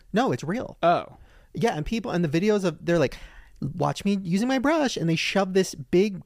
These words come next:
Speaker 1: machine in their mouths, and it, it's like, <laughs> and they, it's crazy. People, we need to stop.
Speaker 2: I screenshotted a picture of, like, a daybed couch for the potential nursery that I was gonna run by you.
Speaker 1: Oh, okay.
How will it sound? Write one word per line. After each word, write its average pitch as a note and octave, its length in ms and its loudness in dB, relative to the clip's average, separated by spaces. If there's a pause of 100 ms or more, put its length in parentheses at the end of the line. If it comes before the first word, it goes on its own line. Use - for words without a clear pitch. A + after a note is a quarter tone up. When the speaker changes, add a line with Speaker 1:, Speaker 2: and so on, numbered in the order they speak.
Speaker 1:
machine F#3 600 2
in D3+ 100 2
their A#2+ 120 0
mouths, A2+ 440 -4
and D#3 140 2
it, - 80 -4 (160)
it's D3+ 140 -2
like, C3 100 0
<laughs> - 80 -6
and B2+ 1040 0
they, C#3 140 -2 (100)
it's - 160 -2
crazy. - 440 -4 (280)
People, A#3 400 -4
we E3+ 120 -6
need G3 120 -4
to - 60 -8
stop. - 340 -10 (440)
Speaker 2:
I D3+ 160 2
screenshotted D3+ 1040 0
a C3 100 -4
picture C3+ 400 -2
of, A#2+ 180 -4
like, A2 340 -4
a A#2+ 100 -2
daybed A2 680 -4 (240)
couch - 560 -6
for A2+ 440 -4 (280)
the A#2+ 220 -10
potential A2 400 -8
nursery A2 480 -6
that A2 140 -4
I G2 80 -4
was G2+ 140 -8
gonna G#2 160 -6
run G2 220 -6
by F2+ 140 -6
you. G2+ 300 -6 (200)
Speaker 1:
Oh, F#4+ 160 -6 (140)
okay. - 360 -10